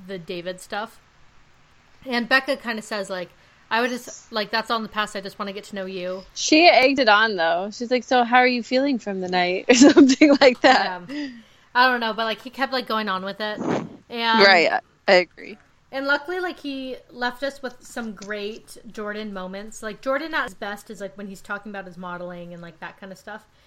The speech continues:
Speaker 1: 'Cause, like,
Speaker 2: Mm-hmm.
Speaker 1: he's the court jester of the season. You know, like, he's only
Speaker 2: Right.
Speaker 1: there to, like, to pro-, to provide, like, comic relief. And I do think that she, like, thought that he was funny, but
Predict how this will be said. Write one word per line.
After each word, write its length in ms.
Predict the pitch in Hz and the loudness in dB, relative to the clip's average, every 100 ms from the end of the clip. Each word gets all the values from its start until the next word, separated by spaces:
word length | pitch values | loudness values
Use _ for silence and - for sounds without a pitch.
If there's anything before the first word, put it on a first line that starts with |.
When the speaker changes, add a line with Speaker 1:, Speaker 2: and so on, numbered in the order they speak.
| _ _ _ | _ _ _
Speaker 1:
'Cause, 140 | - 277 | -10 -4
like, 160 | 269 | -4
Speaker 2:
Mm-hmm. 400 | 240 214 190 180 185 | -6 -12 -12 -14 -14
Speaker 1:
he's 320 | 214 311 339 | -8 -6 -6
the 100 | - | -8
court 360 | - 277 262 214 | -8 -4 -4 -4
jester 340 | 214 202 - 190 | -10 -10 -8 -8
of 120 | 180 | -10
the 140 | 180 | -14
season. 340 | - - - - - - _ - | -18 -20 -20 -20 -20 -20 _ -10
You 140 | 226 | -6
know, 100 | 233 | -4
like, 220 | 233 226 | -6 -8
he's 100 | 247 | 0
only 240 | 220 208 269 | 2 2 0
Speaker 2:
Right. 60 | |
Speaker 1:
there 160 | 226 214 | -6 -8
to, 80 | 226 | -8
like, 140 | 208 | -10
to 120 | - | -12
pro-, 220 | 202 196 180 - - - | -14 -14 -16 -20 -20 -18
to 100 | 214 | -14
provide, 360 | 214 196 196 196 | -10 -6 -6 -8
like, 160 | 196 | -10
comic 280 | 214 196 196 | -10 -10 -10
relief. 360 | 190 185 214 - - _ - | -12 -12 -16 -20 -20 _ -6
And 80 | 247 | -4
I 80 | |
do 160 | 233 330 | -4 -6
think 200 | 320 294 | -8 -8
that 100 | 247 | -10
she, 160 | - 240 | -8 -8
like, 240 | 208 - | -8 -8
thought 200 | 214 220 | -6 -6
that 80 | - | -8
he 100 | 180 | -12
was 120 | 190 | -12
funny, 320 | - 180 190 233 | -12 -12 -12 -12
but 260 | 202 170 | -12 -14